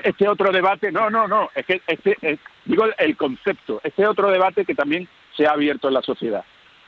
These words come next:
Las vacunas hay que liberalizarlas y hay que quitarles las patentes. No, perdón,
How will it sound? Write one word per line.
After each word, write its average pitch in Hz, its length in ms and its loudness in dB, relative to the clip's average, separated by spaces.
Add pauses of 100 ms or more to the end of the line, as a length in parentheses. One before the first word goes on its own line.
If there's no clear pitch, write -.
Las 165 240 2
vacunas 240 640 -2
hay 190 220 -2
que 208 140 2
liberalizarlas 180 840 2
y 180 140 2
hay 196 120 0
que 214 140 0
quitarles 180 420 0
las 175 160 2
patentes. 117 560 -4 (460)
No, 185 480 0 (120)
perdón, 147 560 0